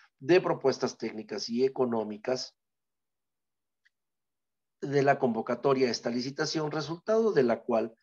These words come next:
la proposición que reunió los requisitos legales, técnicos y económicos solicitados por la convocante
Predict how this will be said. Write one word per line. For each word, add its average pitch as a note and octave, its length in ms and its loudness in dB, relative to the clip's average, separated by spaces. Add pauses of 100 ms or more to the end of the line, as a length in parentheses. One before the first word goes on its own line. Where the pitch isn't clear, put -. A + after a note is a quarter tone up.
(320)
la D3+ 220 6
proposición D#3+ 580 2
que G3+ 140 -4
reunió D3 300 0
los D3+ 180 -2
requisitos C3 480 -4
legales, A2 500 -2
técnicos A#2+ 460 -6
y - 20 -4
económicos A2+ 580 -8
solicitados A2+ 440 -10
por C3+ 160 -4
la A#2+ 100 2
convocante A#2 680 -6